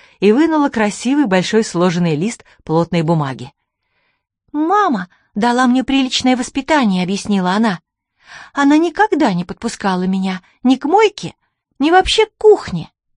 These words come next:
«Ушам своим не верю», воскликнул Питер. «С чего она решила, будто ничего не уметь, это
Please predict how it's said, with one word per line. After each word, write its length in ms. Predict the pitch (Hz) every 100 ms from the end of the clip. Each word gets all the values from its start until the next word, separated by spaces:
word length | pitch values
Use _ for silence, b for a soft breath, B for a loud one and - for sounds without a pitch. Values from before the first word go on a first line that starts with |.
| _ _ _ -
«Ушам 440 | 175 - 208 175
своим 360 | - 165 170 175
не 140 | 185
верю», 360 | 190 165 123 123 -
воскликнул 560 | 170 170 185 175 165
Питер. 360 | 165 208 104 - _ _ _ _ _ -
«С 60 |
чего 320 | - - 240
она 200 | 233 196
решила, 420 | 190 190 302 269 170
будто 280 | 175 185
ничего 380 | 185 185 - 208
не 140 | 196 202
уметь, 320 | 208 262 180
это 240 | 165 185